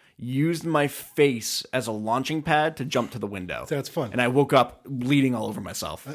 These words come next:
Speaker 2: uh, that,
Speaker 1: So if
Speaker 2: that's
Speaker 1: a serval did that, I'd probably die.
Speaker 2: Look up, uh, somebody, like, posts videos of servals jumping on things on YouTube.
Speaker 1: <laughs>
Speaker 2: Dude, that's
Speaker 1: Of
Speaker 2: all,
Speaker 1: course they did.
Speaker 2: it's just ridiculous.
Speaker 1: Oh, I want a goat.
Speaker 2: Goat
Speaker 1: Goats
Speaker 2: would be
Speaker 1: are
Speaker 2: fun.
Speaker 1: crazy.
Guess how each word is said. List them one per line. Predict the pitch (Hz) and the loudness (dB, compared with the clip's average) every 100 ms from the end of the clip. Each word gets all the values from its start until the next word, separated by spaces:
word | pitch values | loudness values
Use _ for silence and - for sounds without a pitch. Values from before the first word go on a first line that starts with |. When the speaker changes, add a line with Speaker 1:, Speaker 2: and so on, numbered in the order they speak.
| - | -14
Speaker 2:
uh, | 147 | -12
that, | 147 123 | -12 -2
Speaker 1:
So | 135 | 2
if | 139 | 2
Speaker 2:
that's | 139 | 4
Speaker 1:
a | |
serval | 214 196 | 6 6
did | 139 135 | 4 2
that, | 120 | 2
I'd | 110 | 2
probably | 110 101 | -2 -2
die. | 98 78 - - | -4 -4 -8 -4
Speaker 2:
Look | 180 277 | 0 0
up, | 269 | 0
uh, | 226 - _ | -4 -6 _
somebody, | - 185 202 202 | -8 -2 -2 -2
like, | 165 139 | -2 -4
posts | - 165 - | -4 -6 -4
videos | 135 151 135 120 | -4 -2 -2 -4
of | 113 | -6
servals | 147 135 123 | -4 -2 -4
jumping | 123 131 123 | -6 -6 -6
on | 110 | -8
things | 117 110 | -8 -10
on | 107 107 | -8 -8
YouTube. | 120 110 104 - - | -6 -8 -10 -12 -18
Speaker 1:
<laughs> | - | -8
Speaker 2:
Dude, | 156 | -4
that's | 143 147 | -2 2
Speaker 1:
Of | |
Speaker 2:
all, | 160 | 2
Speaker 1:
course | 175 127 | 2 0
they | 110 | -6
did. | 101 117 - - | -6 -12 -18 -16
Speaker 2:
it's | 143 | -10
just | 147 - | -8 -6
ridiculous. | 147 151 175 | -2 2 2
Speaker 1:
Oh, | - | 2
I | |
want | 175 | 2
a | 151 | 0
goat. | 123 139 120 - - _ _ _ - _ _ _ _ - 127 | 4 4 4 -2 -20 _ _ _ -20 _ _ _ _ -14 2
Speaker 2:
Goat | 143 | 8
Speaker 1:
Goats | 220 269 | 8 8
Speaker 2:
would | 262 | 4
be | |
Speaker 1:
are | 117 254 254 104 | 6 6 6 2
Speaker 2:
fun. | 98 | -2
Speaker 1:
crazy. | 110 101 98 92 90 | -2 -2 -4 -8 -12